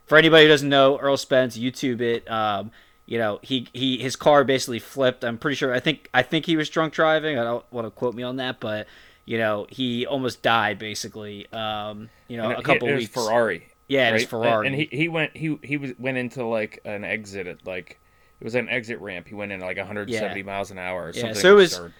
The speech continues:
Speaker 1: so it was bad. So, you know, y-, you know, we'll see. Like, again, like, Gar-,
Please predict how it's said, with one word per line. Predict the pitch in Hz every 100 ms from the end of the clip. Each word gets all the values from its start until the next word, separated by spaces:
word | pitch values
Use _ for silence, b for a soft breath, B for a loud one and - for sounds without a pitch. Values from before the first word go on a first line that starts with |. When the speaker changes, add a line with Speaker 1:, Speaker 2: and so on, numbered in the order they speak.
| -
Speaker 1:
so | - 170
it |
was | 185
bad. | 139 156 156 151
So, | - 131 123 120
you | 139 139
know, | 120 113 - _ - _ - -
y-, | 135 123
you | 151
know, | 135 110 - 92 - _ - B B
we'll | 170 190
see. | 196
Like, | 196 170
again, | 190 180 160 127
like, | 143 139
Gar-, | 180 180